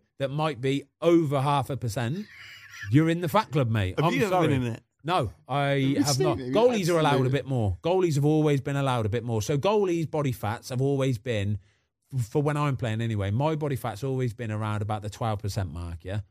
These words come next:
Speaker 3: Yeah.
Speaker 1: Always. And which is fine for a goalie. It really is. Absolutely fine for a goalie. Outfield players, they want you in single figures. They want you, so, like, Craig Dawson. Craig Dawson, four percent.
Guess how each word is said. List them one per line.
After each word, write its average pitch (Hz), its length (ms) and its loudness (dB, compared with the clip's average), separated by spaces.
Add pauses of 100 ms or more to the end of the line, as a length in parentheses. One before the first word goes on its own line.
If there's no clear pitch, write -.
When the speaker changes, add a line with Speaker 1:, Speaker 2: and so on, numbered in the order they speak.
Speaker 3:
Yeah. 123 160 0
Speaker 1:
Always. 101 460 0 (160)
And 127 80 -2
which 165 180 -2
is 165 80 -4
fine 139 380 2
for 113 140 0
a 104 40 4
goalie. 95 400 2
It 107 80 -2
really 113 320 2
is. 92 140 -2
Absolutely 110 380 -6
fine 92 200 -6
for 92 100 -12
a 87 40 -10
goalie. 90 320 -6 (320)
Outfield 151 520 0
players, 113 520 0
they 110 100 0
want 110 180 0
you 104 60 -4
in 104 80 2
single 98 280 -2
figures. 87 340 -8 (340)
They 117 120 0
want 131 320 0
you, 120 340 2 (180)
so, 139 140 -4
like, 127 280 -2 (180)
Craig 196 220 0
Dawson. 110 520 2 (440)
Craig 190 280 0
Dawson, 143 400 0
four 135 380 -2
percent. 87 500 -4